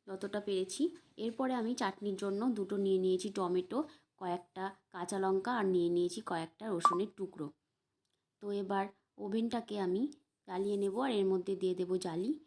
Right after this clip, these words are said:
এরপরে আমি টমেটোটাকে পুড়িয়ে নেব। চাটনির জন্য আমি টমেটোটা পুড়িয়ে নেব। তো চাটনির জন্য টমেটোটা পোড়ানোর জন্য প্রচণ্ড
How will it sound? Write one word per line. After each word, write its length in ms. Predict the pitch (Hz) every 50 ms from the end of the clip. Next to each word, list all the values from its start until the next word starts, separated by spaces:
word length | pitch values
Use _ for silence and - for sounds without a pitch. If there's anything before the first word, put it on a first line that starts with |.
| _ _ _
এরপরে 380 | - 185 185 190 180 175 175 175
আমি 220 | 170 175 180 226 294 302 - -
টমেটোটাকে 600 | - 180 165 170 170 - 170 - 170 165 - 247 302 - _ _ _ _ _ _
পুড়িয়ে 240 | 226 233 233 226 220
নেব। 180 | 185 170 151 151 156 - _ _ _ _ _ _ _ _ _ _ _ _ _ _ _ _ _ _ -
চাটনির 480 | 190 - 208 202 202 - 226 233 214
জন্য 240 | 196 208 196 190 190 202 202 175
আমি 140 | 175 202 262 285 - - _ _ _
টমেটোটা 460 | - 196 175 175 180 - 185 180 - 240 -
পুড়িয়ে 240 | - 202 190 180 170
নেব। 180 | 165 156 156 165 160 _ _ _ _ _ _ _ _ _ _ _ _ _ _ _ _ _ _ _ _ _ _ _ _ -
তো 60 | 196 196 190 190 190 _ _ _ _ _ _ _ _ _ _ _ _ _ _ -
চাটনির 360 | - 202 196 202 - 254 233
জন্য 200 | 226 233 220 214 220 233 226
টমেটোটা 460 | 214 196 196 196 202 202 196 202 208 202 _ - _ _ _ _ _ _ _ -
পোড়ানোর 440 | 202 202 202 190 190 196 214 262 294 - _ _ _ _ _ _
জন্য 320 | - 190 196 190 190 190 196 214 262 269 - _ _ _ _ _ _ _ _ _ _ _ _ -
প্রচণ্ড 300 | 196 190 - 202 208